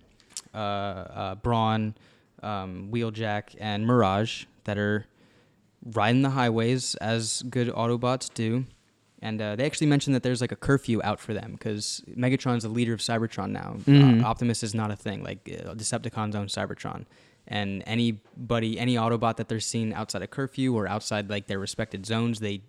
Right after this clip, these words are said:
Speaker 1: instantly take to this smelting pits. Um, so on this highway, we actually see, um, Percepticon and, and company running into the, uh, Constructicons.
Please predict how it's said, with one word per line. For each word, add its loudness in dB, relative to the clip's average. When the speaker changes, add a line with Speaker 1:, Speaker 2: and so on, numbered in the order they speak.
Speaker 1:
instantly -2
take -6
to -8
this -6
smelting -4
pits. -10
Um, -6
so 4
on 4
this 2
highway, -2
we 4
actually 2
see, 2
um, -2
Percepticon -2
and, -2
and -2
company 0
running 2
into 0
the, -4
uh, -2
Constructicons. -4